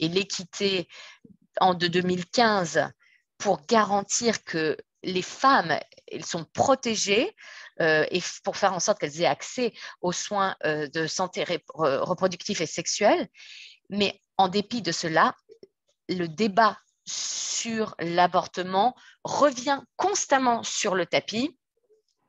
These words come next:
parce qu'il y a confusion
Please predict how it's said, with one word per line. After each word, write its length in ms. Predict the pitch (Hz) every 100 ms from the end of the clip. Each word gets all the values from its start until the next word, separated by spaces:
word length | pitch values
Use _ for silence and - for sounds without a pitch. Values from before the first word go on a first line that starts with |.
| _ _ - - - _ _ _ _ _ _ _ _ _
parce 220 | - 208 -
qu'il 180 | 226
y 120 | 202 208
a 140 | 247 -
confusion 840 | 262 247 - 220 175 190 190 254